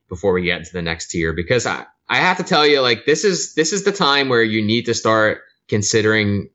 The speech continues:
who your book is. I mean, we're getting into football season. This is the time where you wanna be able to make the best bets. This is the time where you wanna be able to get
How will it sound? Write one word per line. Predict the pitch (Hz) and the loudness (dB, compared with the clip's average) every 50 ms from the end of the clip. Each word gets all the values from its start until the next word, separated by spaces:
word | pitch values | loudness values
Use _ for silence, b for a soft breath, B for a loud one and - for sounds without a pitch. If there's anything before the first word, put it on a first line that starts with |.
| _ _ _ _ _ - | _ _ _ _ _ -2
who | 113 123 | 0 2
your | 123 117 110 | 4 4 2
book | 98 107 107 104 - | 2 2 0 2 2
is. | 110 104 104 104 101 98 - | 0 2 2 0 -2 -4 -6
I | - - | -6 -4
mean, | 85 87 85 | -4 -2 0
we're | 90 90 | -2 0
getting | 87 98 104 107 113 107 | 0 0 0 2 2 2
into | 107 107 107 107 117 110 110 101 101 b b b b b b b b b b b | 0 0 0 0 0 2 2 0 -2 b b b b b b b b b b b
football | - 175 165 170 160 147 143 | 0 0 2 2 2 2 2
season. | - - 139 139 131 127 131 123 117 | 2 2 2 2 2 2 2 0 0
This | 110 107 - | 0 -2 -2
is | 117 107 | -2 -2
the | 113 | -2
time | - - 123 113 113 110 | -2 0 0 2 2 4
where | 107 104 | 4 4
you | 104 104 101 | 4 4 4
wanna | 107 107 107 101 | 2 2 2 2
be | 98 107 | 2 2
able | 104 101 98 | 2 2 2
to | 95 | 2
make | 95 98 98 98 98 98 - - - _ _ _ _ | 2 2 2 2 0 -2 -10 -20 -20 _ _ _ _
the | - 101 | -4 -2
best | 87 101 98 98 - | 0 0 -2 -2 0
bets. | - 143 160 156 156 - - | 0 2 2 2 0 -2 -4
This | - 120 110 113 | -4 -4 -2 -4
is | 104 92 | -6 -8
the | 92 | -6
time | 90 117 104 101 101 | -2 0 0 2 2
where | 95 95 | 2 2
you | 95 95 | 2 2
wanna | 98 98 98 92 | 2 2 2 2
be | 92 | 2
able | 95 92 92 | 0 0 0
to | 90 | 0
get | - 101 95 95 85 - - | 0 0 0 0 0 -4 -8